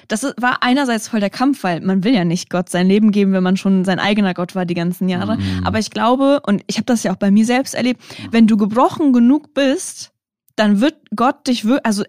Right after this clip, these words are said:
Speaker 1: er w-, du wirst voll offen für ihn sein.
Speaker 2: Ja,
Speaker 1: Weil
Speaker 2: ja.
Speaker 1: es, weil ich war so am Ende, dass, und mich hat niemand da reingezwungen oder so. Und alle waren auch so ein bisschen bei mir in der Familie so, „Oh, was macht die, was passiert da?“ und so weiter.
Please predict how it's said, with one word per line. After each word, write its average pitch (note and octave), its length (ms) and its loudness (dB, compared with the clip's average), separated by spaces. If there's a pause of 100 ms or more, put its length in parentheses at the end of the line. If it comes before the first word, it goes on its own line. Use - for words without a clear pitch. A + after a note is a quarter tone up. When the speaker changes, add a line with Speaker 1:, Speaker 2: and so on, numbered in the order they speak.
(220)
Speaker 1:
er G#3 120 -2
w-, G3+ 140 -2 (120)
du G#3+ 280 -2
wirst E4 260 0
voll - 480 -4
offen E4+ 320 0
für - 160 -10
ihn F3 220 -2
sein. E3 400 -6
Speaker 2:
Ja, G#3 240 -2
Speaker 1:
Weil A#3+ 140 4
Speaker 2:
ja. B3 40 2
Speaker 1:
es, C4 220 -4
weil A#3 160 -2
ich B3 120 -10
war C4+ 120 0
so C#4+ 380 -2
am C#4 160 -4
Ende, D4 440 -2 (300)
dass, A#3+ 320 -4 (100)
und A#3 380 0 (480)
mich B3 240 4
hat E4 100 -4
niemand C#4 340 4
da A3+ 60 0
reingezwungen A3+ 720 0
oder F#3+ 240 0
so. F#3 160 -2
Und F#3 180 0 (240)
alle B3+ 240 2
waren C4+ 200 2
auch A#3+ 180 0
so A3 140 -6
ein G3+ 60 -6
bisschen A3+ 260 -2
bei G#3+ 100 4
mir A3 80 4
in A3 60 4
der G#3+ 80 0
Familie G#3+ 220 2
so, - 80 -10
„Oh, - 160 -16
was - 140 -10
macht A#3 260 -4
die, A3+ 120 -4
was G3 140 -6
passiert C4+ 480 -2
da?“ A#3+ 200 2
und A#3 100 2
so B3 120 -2
weiter. B3+ 380 0